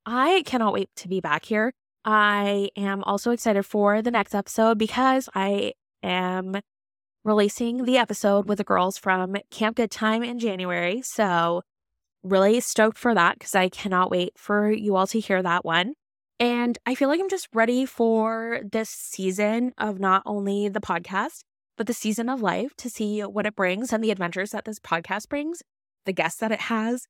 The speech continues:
and the seats across from me, having conversations about God knows what, and just really having a good time. That is the premise of this brand, this podcast, my life. And I hope that it is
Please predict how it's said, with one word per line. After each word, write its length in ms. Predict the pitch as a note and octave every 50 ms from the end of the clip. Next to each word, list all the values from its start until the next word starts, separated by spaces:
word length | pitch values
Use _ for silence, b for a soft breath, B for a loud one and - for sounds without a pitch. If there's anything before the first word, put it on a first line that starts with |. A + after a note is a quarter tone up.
| _ _ _ _ _ _
and 200 | - G#3 G3+ G3+
the 60 | G#3 G3+
seats 340 | - - G3+ F#3+ - -
across 360 | A3+ - - F3 E3+ F#3+ - -
from 200 | - A#3 A#3 A#3+
me, 240 | A#3+ A#3+ B3+ C4+ C#4+ _ _ _ _ _ _ _ _ _ _ _ _ _ -
having 300 | - B3 G#3+ G3 G3+ G3+
conversations 800 | - G#3+ G#3 G3+ A3+ - - G3+ - - A3 A#3+ C4 D4 D4 - -
about 280 | G#3+ G#3 F#3+ G3 G3
God 220 | - F#3 F#3 F#3 F#3+
knows 260 | F#3+ F#3+ G3+ G#3 -
what, 240 | F3 E3 F3 A#3 - _ _ _ _ _ _ _ _ -
and 300 | A#3+ A#3+ A#3 A#3 A#3+ A#3+
just 160 | C4 - -
really 240 | F#3+ G3 G3+ B3+ D4
having 280 | D4+ E4 E4+ F4+ F4+
a 60 | F4 B3
good 160 | B3 A3+ G#3+
time. 340 | G#3 A3+ A3+ G#3+ F3+ D#3 D#3+
That 140 | E3+ F3
is 80 | G3 F#3
the 80 | F3+ -
premise 400 | - G3+ G3 G3+ G#3+ - - -
of 340 | - G#3+ G#3 G#3 G#3 G3 - _ _ _ _ _ _ _
this 180 | - A#3 A3+ -
brand, 580 | - - G#3 G3+ G3+ G3+ G3+ G#3 G#3 G#3 G3+ - -
this 260 | G3+ F#3+ F#3+ F#3 -
podcast, 840 | - - - B3 B3+ A3+ - - B3 A#3 A3+ A3+ A#3 - - - - _ _ -
my 240 | G3 F3+ E3+ E3 E3+
life. 540 | F3 F#3 A3 C4+ C4 C#4 C4+ - - - _ _ _ _ _ _ _ _ _
And 580 | A#3 A3+ A3+ A3+ A3 A3 A3+ A3+ A3+ A3+ G#3+ - - _ -
I 200 | G#3+ A3 A3+ A#3
hope 280 | - - G#3+ A3 - _ _
that 300 | C#4 C4+ B3+ B3+ C4+ - -
it 160 | A3+ G#3+ G#3
is 340 | G#3+ G#3+ A3 A3 G#3+ G3+